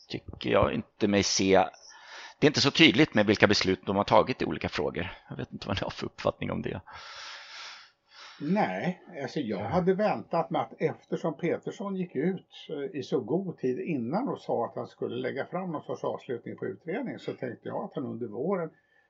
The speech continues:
Speaker 2: skulle sitta och fila på ett femtiosidigt dokument eller någonting sånt där åtminstone, där han sammanfattade, eh, vilka övergripande slutsatser de,
Speaker 1: Mm.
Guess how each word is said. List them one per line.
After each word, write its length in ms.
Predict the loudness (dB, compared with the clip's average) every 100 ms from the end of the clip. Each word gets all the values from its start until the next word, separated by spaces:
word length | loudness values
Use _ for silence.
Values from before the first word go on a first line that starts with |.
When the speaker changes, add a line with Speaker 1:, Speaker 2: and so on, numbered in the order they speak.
| _
Speaker 2:
skulle 840 | -18 -6 -2 0 0 -2 -4 -6 -10
sitta 440 | -10 -6 -6 -4
och 160 | -4 -6
fila 560 | -4 -4 -4 -4 -2 -2
på 460 | -2 -4 -4 -6 -6
ett 140 | -6
femtiosidigt 800 | -4 -2 -4 -10 -8 -8 -8 -10
dokument 580 | -10 -8 -8 -8 -4 -2
eller 140 | -2
någonting 260 | -2 -4 -6
sånt 180 | -6
där 280 | -6 -6 -8
åtminstone, 540 | -8 -8 -8 -8 -8 -8 -10 _ _ _ _
där 360 | 0 4 4 4
han 180 | 0
sammanfattade, 1120 | 2 2 2 -2 -6 -6 -6 -4 2 4 4 0 -10 _ _ _ _ _ _ _ -8
eh, 80 |
vilka 300 | -2 -2 2
övergripande 600 | 2 2 0 -2 -2 -4
slutsatser 640 | -4 -4 -4 -6 -8 -6 -6
de, 340 | -4 -6 -10 -12 -4
Speaker 1:
Mm. 200 | -4